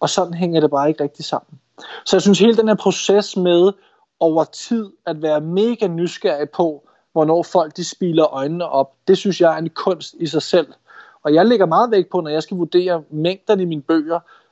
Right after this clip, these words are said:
det, der får rigtig meget plads sommetider, er ikke nødvendigvis det, jeg synes er det mest spændende. Og det er fordi, jeg tænker, at det er jo modtageren, der skal hjælpes til at løse nogle udfordringer. Så det er jo de slides, de har taget billeder af. Det er jo ikke de slides, jeg sidder selv og tager billeder af, når jeg har optur over dem, vel?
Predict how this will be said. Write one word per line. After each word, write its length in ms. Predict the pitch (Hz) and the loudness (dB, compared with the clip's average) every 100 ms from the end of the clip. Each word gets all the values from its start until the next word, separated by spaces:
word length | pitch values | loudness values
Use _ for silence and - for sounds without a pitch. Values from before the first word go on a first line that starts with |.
| _ | _
det, 100 | 190 | 4
der 80 | 233 | 4
får 220 | 247 160 | 2 -2
rigtig 240 | 165 180 240 | -4 -4 -2
meget 240 | 170 175 | -2 -2
plads 200 | - 180 | -2 -4
sommetider, 600 | - 165 175 - 165 180 | -4 -8 -8 -2 0 2
er 100 | 156 | 0
ikke 140 | 160 214 | 0 4
nødvendigvis 680 | 190 151 214 - 226 185 - | 4 4 2 0 -4 -4 0
det, 180 | 156 | 2
jeg 160 | 147 190 - - _ - | 4 2 0 -16 _ -4
synes 300 | 214 180 170 | -2 0 -2
er 40 | |
det 120 | 165 | -2
mest 220 | 156 165 - | -2 -4 -2
spændende. 440 | - 135 143 170 - _ _ _ _ - | 0 0 -2 -8 -10 _ _ _ _ -2
Og 80 | |
det 60 | 208 | 0
er 40 | |
fordi, 120 | 185 208 | 2 2
jeg 100 | 190 | 2
tænker, 200 | 185 185 | 2 4
at 40 | |
det 60 | 180 | 4
er 40 | |
jo 40 | |
modtageren, 680 | 165 165 202 233 240 180 160 | 4 4 2 2 -2 -2 -2
der 80 | 156 | -4
skal 200 | 156 165 | -4 -4
hjælpes 440 | 147 156 175 208 190 | 0 2 2 -2 -4
til 120 | 202 | -2
at 100 | 170 | 0
løse 260 | 151 165 175 | 0 0 -2
nogle 160 | 170 | -4
udfordringer. 680 | 170 180 202 156 - 135 127 - _ _ - | -4 -2 -4 -6 -8 -12 -12 -16 _ _ -6
Så 140 | - | 2
det 80 | 160 | 4
er 40 | |
jo 60 | 160 | 4
de 180 | 143 214 | 4 2
slides, 300 | - 170 - | 2 0 0
de 140 | 240 | 0
har 60 | 277 | 0
taget 280 | - 185 - | 2 0 2
billeder 300 | 151 143 127 | 0 0 -2
af. 100 | 113 _ - | -8 _ 0
Det 60 | 160 | 2
er 40 | |
jo 0 | |
ikke 120 | 180 | 2
de 80 | 226 | -2
slides, 400 | - 185 165 190 | 0 0 0 -2
jeg 120 | 175 | -6
sidder 240 | - 202 180 | -4 -2 -2
selv 200 | - 165 | -4 -4
og 80 | |
tager 120 | 165 160 | -6 -4
billeder 300 | 151 156 139 | -2 0 -2
af, 140 | 110 _ | -6 _
når 100 | 151 | -4
jeg 120 | 147 143 | -2 0
har 80 | |
optur 420 | 135 143 - 190 147 | 0 -2 0 2 2
over 160 | 127 | 0
dem, 120 | 147 | -2
vel? 140 | 160 | -2